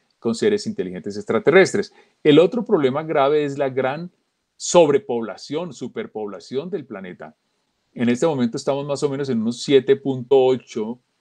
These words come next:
eh, billones, es decir, siete mil ochocientos millones de habitantes en el planeta,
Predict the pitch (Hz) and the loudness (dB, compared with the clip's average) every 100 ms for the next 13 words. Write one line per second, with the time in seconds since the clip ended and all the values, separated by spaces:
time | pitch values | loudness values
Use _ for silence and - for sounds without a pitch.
0 | _ _ _ 107 104 104 90 113 127 131 | _ _ _ -4 -2 -4 -6 -2 2 2
1 | 123 135 131 120 110 113 135 123 131 - | 4 4 2 -4 -4 -2 -4 -2 -2 -2
2 | 107 127 127 113 123 123 107 107 120 123 | -2 -4 -4 -6 -4 -4 -2 0 -2 -6
3 | _ _ _ - 127 127 117 117 107 107 | _ _ _ 0 6 6 6 2 2 0
4 | 104 120 127 110 101 98 98 135 | -4 -4 -4 -2 -4 -4 -6 -8